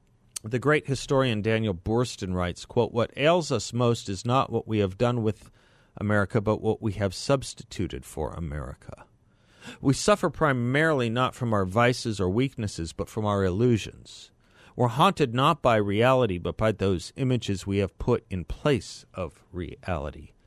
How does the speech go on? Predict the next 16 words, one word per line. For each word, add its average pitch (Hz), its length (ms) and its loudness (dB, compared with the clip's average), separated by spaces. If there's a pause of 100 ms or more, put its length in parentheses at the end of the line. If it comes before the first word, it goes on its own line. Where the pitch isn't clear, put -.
(440)
He 127 100 -6
wrote 160 220 0
that 143 180 0
in 123 60 -8
nineteen 123 360 -6
sixty-five, - 1200 -6
even 101 280 -6
a 95 60 -2
decade 98 440 -2
before 95 320 -6
Václav 90 460 -4
Havel. 120 400 -4
How 113 320 0
accurate 101 580 -2
a 95 180 -6 (140)
description 92 800 -6